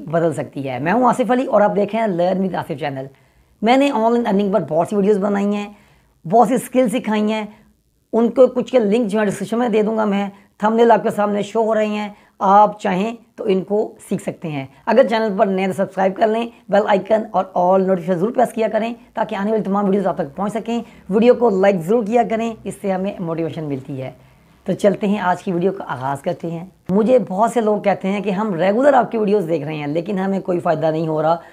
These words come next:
हमने बहुत सी ऑनलाइन अर्निंग वीडियोज़ देखी हैं, हमें कोई फ़ायदा नहीं हुआ। तो उसकी वजह ये है कि आप लोग कांस्टेंट नहीं रहते। आज कोई स्किल्स देख ली, नेक्स्ट डे कोई वीडियो देख ली, फिर कोई और वीडियो देख ली,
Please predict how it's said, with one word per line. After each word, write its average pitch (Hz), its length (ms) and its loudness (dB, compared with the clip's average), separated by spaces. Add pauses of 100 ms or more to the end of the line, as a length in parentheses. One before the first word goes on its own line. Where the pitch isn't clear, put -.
(100)
हमने 214 280 2
बहुत 185 300 4
सी 220 80 0
ऑनलाइन 196 260 0
अर्निंग 185 200 -2
वीडियोज़ 180 220 0
देखी 170 240 -4
हैं, 165 180 -6
हमें 170 220 -2
कोई 180 120 0
फ़ायदा 143 280 -2
नहीं 139 180 -6
हुआ। 131 300 -8 (420)
तो 320 60 -6
उसकी 233 340 0
वजह 208 300 6
ये 214 180 0
है 190 180 4 (340)
कि 233 80 0
आप 190 300 2
लोग 202 340 0
कांस्टेंट 185 460 0
नहीं 175 320 -2
रहते। 135 420 -6 (440)
आज 202 340 4
कोई 214 220 4
स्किल्स 240 340 -4
देख 220 200 2
ली, 214 280 -4 (480)
नेक्स्ट 202 300 -2
डे 226 100 4
कोई 214 220 4
वीडियो 247 260 4
देख 220 220 2
ली, 214 140 0
फिर 208 180 -4
कोई 208 100 -2
और 233 120 4
वीडियो 240 200 0
देख 208 200 0
ली, 214 180 -4